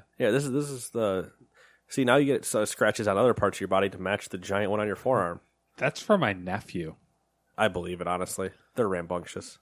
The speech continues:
Speaker 2: They are. He thinks he's Black Panther.
Speaker 1: Does he
Speaker 2: Which
Speaker 1: never
Speaker 2: thus
Speaker 1: freeze?
Speaker 2: the scratch. <laughs>
Speaker 1: I,
Speaker 2: Um, he
Speaker 1: I
Speaker 2: did
Speaker 1: never
Speaker 2: get in,
Speaker 1: freeze.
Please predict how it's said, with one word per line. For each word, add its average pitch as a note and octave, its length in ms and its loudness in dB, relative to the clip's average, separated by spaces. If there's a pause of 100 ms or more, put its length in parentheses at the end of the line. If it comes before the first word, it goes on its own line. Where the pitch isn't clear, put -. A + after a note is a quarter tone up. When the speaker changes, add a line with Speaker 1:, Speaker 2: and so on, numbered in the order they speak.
(220)
Speaker 2:
They G#2+ 280 -2
are. G2 300 -2
He A2+ 160 -4
thinks B2+ 280 -2
he's A#2 140 -2
Black F#2 320 -4
Panther. F2+ 460 -12 (1200)
Speaker 1:
Does A2 140 4
he A2 80 4
Speaker 2:
Which G#2 100 2
Speaker 1:
never G#2+ 220 6
Speaker 2:
thus A2 80 -4
Speaker 1:
freeze? A2+ 360 4 (100)
Speaker 2:
the A2 160 0
scratch. - 760 -2 (240)
<laughs> D#3+ 100 0 (500)
Speaker 1:
I, A#2 240 6
Speaker 2:
Um, A2+ 240 -2
he - 80 -20
Speaker 1:
I B2 120 6
Speaker 2:
did C3+ 120 6
Speaker 1:
never C3+ 140 10
Speaker 2:
get G#2+ 100 8
in, A#2+ 80 -4
Speaker 1:
freeze. G2 380 -4